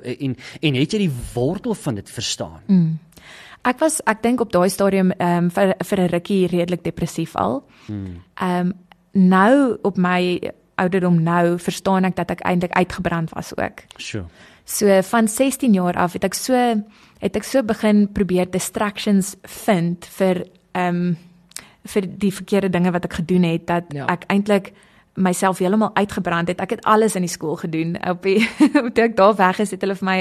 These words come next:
Speaker 2: ehm, 'n toekenning, eh, geskep, eh, mees alsydigste leerder vir kultuur, sport en akademie, want ek het net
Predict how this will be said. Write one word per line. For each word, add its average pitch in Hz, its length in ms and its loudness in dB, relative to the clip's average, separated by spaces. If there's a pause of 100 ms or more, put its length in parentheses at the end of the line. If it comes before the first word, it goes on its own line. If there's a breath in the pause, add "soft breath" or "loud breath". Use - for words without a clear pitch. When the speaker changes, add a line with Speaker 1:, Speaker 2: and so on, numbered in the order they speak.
Speaker 2:
ehm, 180 280 -4 (500 loud breath)
'n - 120 -2
toekenning, 202 600 0 (400 loud breath)
eh, 165 300 0
geskep, - 720 -2 (500 loud breath)
eh, 170 280 -2 (240)
mees 196 640 -2 (180 soft breath)
alsydigste 180 840 -4
leerder 160 460 -4
vir 160 160 -12
kultuur, 190 460 -4
sport 185 500 -2
en 196 380 2
akademie, 170 640 -4 (260 loud breath)
want 196 160 0
ek 214 80 -4
het 233 120 -2
net 214 320 0